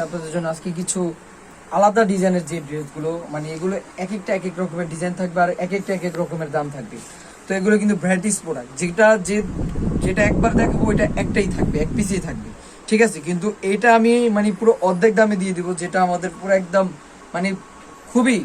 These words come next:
মানে খুবই কম, কম প্রাইসে দিয়ে দিব, যেগুলো থ্রি পিস প্রাইসটা পেয়ে যাচ্ছেন আমাদের থেকে অনেক কমে, মাত্র ছয়শো পঞ্চাশ টাকায় একটা থ্রি পিস পেয়ে যাচ্ছেন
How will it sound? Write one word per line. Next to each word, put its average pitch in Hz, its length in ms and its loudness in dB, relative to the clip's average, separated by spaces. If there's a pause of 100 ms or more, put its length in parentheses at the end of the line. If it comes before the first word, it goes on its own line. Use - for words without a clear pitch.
(160)
মানে 180 120 0 (100)
খুবই 226 180 2 (100)
কম, 240 180 6 (320)
কম 233 200 6
প্রাইসে 190 340 6
দিয়ে 185 160 0
দিব, 180 80 -2 (100)
যেগুলো 180 200 -2 (120)
থ্রি 208 200 -4
পিস 220 120 -2 (120)
প্রাইসটা 175 380 -2
পেয়ে 180 160 -2
যাচ্ছেন 165 300 -4
আমাদের 151 300 -8
থেকে 156 160 -6 (640)
অনেক 247 240 6
কমে, 175 180 2 (100)
মাত্র 190 180 4 (160)
ছয়শো 214 260 2 (100)
পঞ্চাশ 226 340 2
টাকায় 220 220 4
একটা 214 220 2
থ্রি - 200 2
পিস - 160 0
পেয়ে - 160 2
যাচ্ছেন - 220 -4